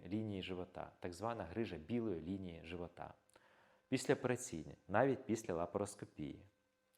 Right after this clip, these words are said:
І діафрагмальна грижа. Це коли частина шлунка потрапляє в грудну клітку. Чим небезпечні грижі? Спочатку вона м'яка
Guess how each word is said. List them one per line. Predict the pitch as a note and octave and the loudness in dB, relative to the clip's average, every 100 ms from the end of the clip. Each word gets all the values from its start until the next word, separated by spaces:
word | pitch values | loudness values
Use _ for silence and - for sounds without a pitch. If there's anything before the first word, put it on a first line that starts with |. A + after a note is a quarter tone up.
| _ _ - _ | _ _ -20 _
І | D3+ | -2
діафрагмальна | A#2+ A#2 A2+ - F#2+ F2+ D#2 | 2 4 4 0 -2 -4 -4
грижа. | D#2 E2 D#2 D2 | -6 -8 -8 -8
Це | - | -6
коли | - A2 | -2 0
частина | G#2 G2+ - G2+ F#2 | 0 -2 -2 -2 -2
шлунка | - D3+ D#3 | -2 -2 -2
потрапляє | F#2 - F2+ - A#2+ G#2+ F#2+ | -10 -10 -8 -2 -2 -2 -2
в | A#2+ - | -2 -4
грудну | E2 D#2+ G2+ A2+ - _ _ | -10 -8 -8 -8 -14 _ _
клітку. | - E2 - - - _ _ _ _ _ _ _ _ _ _ | -8 -8 -8 -16 -18 _ _ _ _ _ _ _ _ _ _
Чим | - F#3 | 4 6
небезпечні | F3+ B2 - C#3+ C3+ - | 8 6 4 2 2 0
грижі? | A2+ F2+ F2+ C#2+ D2 - _ _ _ _ - - _ _ _ _ | -4 -2 -2 -4 -10 -16 _ _ _ _ -20 -20 _ _ _ _
Спочатку | - - B2 F3+ F#3+ - A#2 - | -12 0 2 4 4 2 0 2
вона | G#2 C3 C3 | 2 4 4
м'яка | B2+ C3 F#3 F#3+ | 2 2 0 0